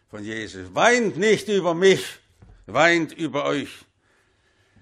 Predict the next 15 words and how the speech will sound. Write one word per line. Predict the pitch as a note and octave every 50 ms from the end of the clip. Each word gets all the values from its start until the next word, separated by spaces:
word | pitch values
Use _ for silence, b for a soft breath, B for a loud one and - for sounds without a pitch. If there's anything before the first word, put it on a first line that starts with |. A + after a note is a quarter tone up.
| b b b b -
Und | - C#3
es | B2
ist | D#3+
eine | E3+ E3+ F3 D#3+
ganz | - - G#3+ C4 C4+ C#4+ C#4 C#4 -
furchtbare | - - G3 B3 C#4+ D4 C#4+ A#3+ - - - G3 G#3 A3+ A#3+ A#3 G3+ A3+ G3+
Sache, | - - G3 G3+ - - E3+ - A2+ - - - _ _ _ _ _ _ _ _ _ _ _ _ _ _ -
wenn | C#3+ F3 F#3
man | E3+ D#3+ D#3 D#3
sterben | - - - - - G#3+ B3+ C#4 C#4+ C#4+ - C#4+ C4+ C4+
muss | D4 D4+ D4 - - - - - - - - _ _ _ _ _ _ _ _ _
und | - F#3+ G#3+ F#3+ -
keinen | E3+ G3 F#3 F#3 F3+ E3+ D#3+ C#3
Heiland | D3+ F#3+ A3+ A3 G3+ G3 E3+ D3+ C#3
hat. | D#3+ D3+ - - - - _